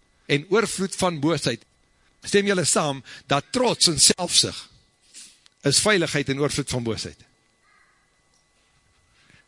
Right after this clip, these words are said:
Hoor wat sê Jakobus, dieselfde Jakobus, as julle een bladsy omblaai, sê Jakobus die volgende, hy sê, by vers dertien van hoofstuk drie, hy sê, "Wie is wys en verstandig onder julle? Laat hom uit sy goeie lewenswandel sy werke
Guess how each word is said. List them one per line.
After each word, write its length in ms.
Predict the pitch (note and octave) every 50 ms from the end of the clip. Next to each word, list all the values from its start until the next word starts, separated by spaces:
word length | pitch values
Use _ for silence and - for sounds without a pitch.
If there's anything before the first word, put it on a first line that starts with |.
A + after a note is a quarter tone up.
| -
Hoor 140 | C3+ E3+ G3
wat 60 | F3+ -
sê 80 | G3 F3+
Jakobus, 540 | E3 D3+ - - D#3+ B2+ G#2+ G2 G2 - -
dieselfde 320 | A2 - - A3 A#3 G#3+ D#3
Jakobus, 400 | A#2 A2 - - F#2+ E2+ F2 - - -
as 80 | - -
julle 140 | G#2 A2+ E3
een 140 | F3 F#3 F3
bladsy 220 | D#3+ D3 - - F3+
omblaai, 320 | E3+ C#3 C3 A2 F#2+ E2+ - - _ - _ _ _ _ _ _ _ _ _
sê 220 | - - E3 F3 F3
Jakobus 420 | F3 D#3+ - - F#3 F3 E3 C3
die 80 | D#3 C#3+
volgende, 400 | - - F3+ D#3 A#2 C#3 C3 A#2+ A2+
hy 60 | A#2+ -
sê, 160 | - F#3+ E3 C3 G2+ - - _ _ _ _ _ _ _ _ _ _ _ _ _ _ _ _ _ _ _ _ _ _ _ _ _ _ _ _ _ _ _ _ _ _ _ _ _ _ _ _ _ - - - - -
by 140 | C#3 D3 C#3+
vers 220 | - F3+ D#3+ C#3 -
dertien 360 | D#3 F3 F3+ - F#3+ F3 C#3
van 100 | D3+ D#3+
hoofstuk 320 | C#3+ D#3 C3+ - E3 C3+ B2+
drie, 220 | E3+ D3+ B2+ G2+ - _ _ _ _ _ _ -
hy 80 | - F3+
sê, 140 | - A#3 A#3 G#3+ - _ _ _ _ - G#2
"Wie 220 | C3+ C4+ C4+ B3 G#3+
is 240 | - A3 - - A#2+
wys 300 | A2 D#3 F3+ F3 - -
en 100 | D#3+ C#3+
verstandig 600 | B2 - C#3 - - - D#3+ E3 E3 D#3 C#3+ C3
onder 220 | D#3 C#3+ C3 C3 B2
julle? 300 | A#2 A#2 A#2 A#2 A2 G#2
Laat 280 | G#2+ B2+ D3+ G3 -
hom 120 | - F#3 F#3
uit 140 | E3+ D#3+ -
sy 140 | F3 D#3+
goeie 320 | C3+ - - A3+ A3+ A3+ G#3
lewenswandel 720 | D#3+ D3+ E3+ D#3+ E3+ D#3 - A2 A2+ B2+ C3 C3 C3+ C3+
sy 160 | - - A#2
werke 420 | G2+ A2+ C3 D3 C#3 - - B2